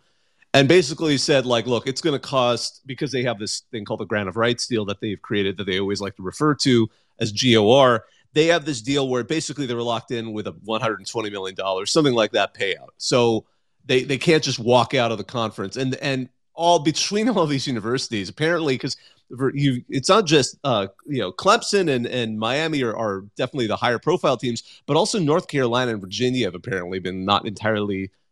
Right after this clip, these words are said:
thrilled with the situation and, and realizing that maybe there's, there's, um, greener grass is available to them in, in those two mega conferences we keep talking about. But between all of them and all of their lawyers, they realized they had all hired really good lawyers to write that original grant of rights deal, and no one <laughs> could figure out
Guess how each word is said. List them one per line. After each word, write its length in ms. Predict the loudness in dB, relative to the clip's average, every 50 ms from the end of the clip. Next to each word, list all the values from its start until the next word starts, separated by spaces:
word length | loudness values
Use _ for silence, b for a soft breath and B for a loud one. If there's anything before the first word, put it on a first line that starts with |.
| _ _ -6
thrilled 280 | 0 2 4 4 4 2
with 80 | 0
the 80 | -2 -2
situation 600 | -4 -4 -4 -2 0 2 2 2 2 0 -2 -2
and, 160 | -2 -2 -2
and 220 | -2 -2 -2 0
realizing 520 | 2 4 4 4 4 4 4 2 0 -2 -2
that 140 | -2 -4 -2
maybe 240 | -2 -2 -2 -2
there's, 340 | -2 -4 -4 -6 -6 -8 -14 _ -8
there's, 280 | -6 -6 -4 -6 -8 -12 _ -10
um, 360 | -8 -8 -8 -8 -10 -12 -18 _ _ _ _ _ _ _ _ _ 2
greener 300 | 2 4 4 4 2 0
grass 480 | 0 2 4 4 4 4 2 0 -4
is 100 | -6 -8
available 500 | -6 -4 -2 -2 0 -2 -2 -4 -6 -8
to 120 | -8 -8 -8
them 200 | -8 -6 -6 -8
in, 120 | -8 -8
in 180 | -8 -6 -6 -2
those 260 | -2 -2 -2 -2 -4
two 200 | -2 2 2 2
mega 260 | 4 4 2 0 -2
conferences 580 | -2 -2 -2 -2 -2 -4 -8 -12 -12 -12 -14 -14
we 80 | -14
keep 200 | -10 -10 -8 -6
talking 380 | -2 -2 -2 -2 -2 -6 -10 -10
about. 280 | -6 -2 -2 -2 -2 -6 B B B B B B B
But 160 | B 2 4 4
between 380 | 4 4 6 6 4 4 4 2
all 320 | 2 4 6 6 6 6 4
of 100 | 2 -2
them 260 | -4 -6 -6 -6 -8 -8
and 100 | -6 -4
all 180 | -4 -2 -2 -4
of 100 | -4 -2
their 140 | -2 -2 -2
lawyers, 480 | 0 -2 0 0 -2 -2 -4 -6 -6
they 120 | -8 -8 -8
realized 420 | -6 -6 -4 -4 -4 -4 -4 -6
they 140 | -6 -6 -6
had 120 | -4 -4
all 200 | -4 -4 -4 -4
hired 320 | -4 -4 -4 -4 -6 -8 -8
really 240 | -10 -10 -10 -12
good 160 | -16 -18 -20 -18
lawyers 400 | -18 -18 -18 -16 -16 -14 -16 -14
to 80 | -10
write 240 | -8 -6 -6 -6 -4
that 160 | -2 -4 -4
original 520 | -4 -6 -10 -10 -10 -10 -10 -10 -10 -10 -8
grant 280 | -4 -4 -2 -2 -2
of 80 | -4 -2
rights 280 | -2 -2 -2 -4 -4
deal, 260 | -2 0 2 2 2 0
and 80 | 0
no 120 | 0 0 0
one 120 | 0 0
<laughs> 80 | -2 -6
could 120 | -12 -14
figure 460 | -10 -6 -4 -4 -4 0 2 2 4
out 340 | 6 4 4 2 0 -4 _